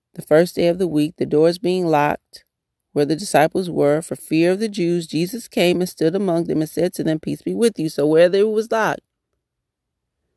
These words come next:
Jesus walked in. So we there, right? Jesus walked in on us. The doors was locked. It didn't matter. I'm in that thing. Okay? What lock?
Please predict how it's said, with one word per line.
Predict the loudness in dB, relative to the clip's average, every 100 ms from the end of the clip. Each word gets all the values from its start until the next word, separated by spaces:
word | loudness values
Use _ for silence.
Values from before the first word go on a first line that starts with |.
| _ _ _ _ _ _ _ _ _ _ _ _ _ _ _ _ _ _ _ 0
Jesus | 2 2 2
walked | 2 2 -2
in. | -6 -6 -14 -18 _ _ _ _ _ _ _ _
So | 0 2
we | 4 6
there, | 8 6 4 -4 _ _ _ -6
right? | -2 -2 -2 -10 _ _ _ _ _ _ _ _ -12
Jesus | 2 2 2 2
walked | 0 2 2 0
in | -2 0 0
on | 0 0
us. | -2 -2
The | -2
doors | 2 4 2
was | 0 0
locked. | 2 2 0
It | -2
didn't | 0 0 -2
matter. | 0 2 2
I'm | 2 4 4
in | 4
that | 4 2
thing. | 2 2 2 0 -8 _ _ _ _ _ _
Okay? | -4 2 4 4 0 -10 _ _ _ _ _ _ _ _ _ _ 4
What | 6 8
lock? | 6 4